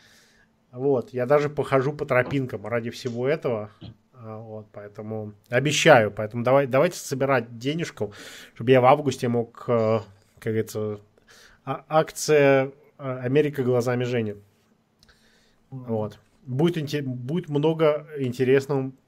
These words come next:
Speaker 1: материала.
Speaker 2: А,
Speaker 1: Так,
Speaker 2: да. Парки
Speaker 1: я
Speaker 2: мы еще не, не, не посещали, но
Speaker 1: Я,
Speaker 2: мы,
Speaker 1: я
Speaker 2: мы жутко
Speaker 1: посещал.
Speaker 2: хотим.
Speaker 1: Я посещал.
Speaker 2: А, подожди.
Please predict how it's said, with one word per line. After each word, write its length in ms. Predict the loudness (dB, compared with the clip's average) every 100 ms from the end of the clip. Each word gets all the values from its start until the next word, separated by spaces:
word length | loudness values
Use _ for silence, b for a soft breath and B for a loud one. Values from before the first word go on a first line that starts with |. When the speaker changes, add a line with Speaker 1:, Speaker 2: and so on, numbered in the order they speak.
| _
Speaker 1:
материала. 680 | -6 -4 -2 0 0 -2 -8 -16 _ _ _ _ _ -20 B B B
Speaker 2:
А, 120 | -10 0
Speaker 1:
Так, 220 | 2 4
Speaker 2:
да. 360 | 4 4 -2 _ _ -14 -4 2
Парки 240 | 4 2
Speaker 1:
я 40 |
Speaker 2:
мы 120 | 0 -2
еще 180 | -2
не, 160 | -2 -2
не, 200 | -2 -2 -2 -4
не 80 |
посещали, 680 | -10 -8 -6 0 4 6 4
но 480 | 4 6 8 8 6
Speaker 1:
Я, 80 | 4
Speaker 2:
мы, 240 | 2 2 2
Speaker 1:
я 100 | 4
Speaker 2:
мы 100 | 4
жутко 260 | 2 2
Speaker 1:
посещал. 200 | 2 4
Speaker 2:
хотим. 440 | 2 2 -2 -2 -8 _ _ _ -12
Speaker 1:
Я 220 | -4 -4
посещал. 580 | -4 -8 -6 -2 0 -2
Speaker 2:
А, 120 | -4 _
подожди. 300 | -2 -2 -2